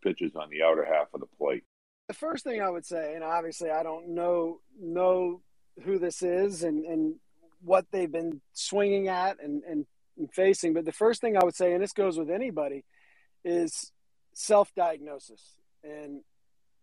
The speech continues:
Speaker 2: self-diagnosis in all facets of the game, right? And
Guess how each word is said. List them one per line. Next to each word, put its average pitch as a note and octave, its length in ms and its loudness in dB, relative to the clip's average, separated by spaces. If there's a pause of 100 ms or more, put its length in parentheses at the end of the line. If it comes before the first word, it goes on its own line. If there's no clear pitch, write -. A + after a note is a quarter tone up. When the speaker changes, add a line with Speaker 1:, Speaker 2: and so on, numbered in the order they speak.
Speaker 2:
self-diagnosis G3 1120 2 (100)
in E3+ 160 -10
all F#3+ 380 2
facets F3 760 -6 (480)
of D#3 180 -4
the C#3+ 80 -10
game, C3 460 -4 (140)
right? C#3+ 320 4 (720)
And E3 440 4